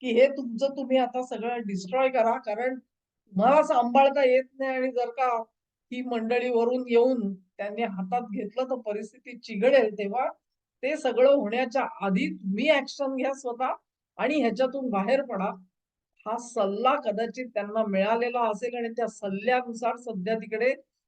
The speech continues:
काम होताना दिसतंय. हे सगळं होत असताना मित्रांनो, एक विचित्र अशी घटना जी आहे ती आणखी एक घटना माझ्या कानी आली आणि ती सुद्धा तुमच्यापर्यंत पोहोचवणं हा या व्हिडिओचा उद्देश आहे.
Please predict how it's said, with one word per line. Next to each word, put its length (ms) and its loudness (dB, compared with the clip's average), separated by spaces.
काम 260 2
होताना 420 0
दिसतंय. 420 -6
हे 80 0
सगळं 360 0
होत 360 0
असताना 340 -2
मित्रांनो, 640 -4
एक 240 -2
विचित्र 720 2
अशी 240 -4
घटना 520 2
जी 160 0
आहे 260 4
ती 160 -8
आणखी 480 -2
एक 80 2
घटना 440 2
माझ्या 340 0
कानी 300 -2
आली 400 0
आणि 320 0
ती 240 -2
सुद्धा 380 2
तुमच्यापर्यंत 720 0
पोहोचवणं 840 -4
हा 80 2
या 180 2
व्हिडिओचा 500 -2
उद्देश 460 -2
आहे. 180 -6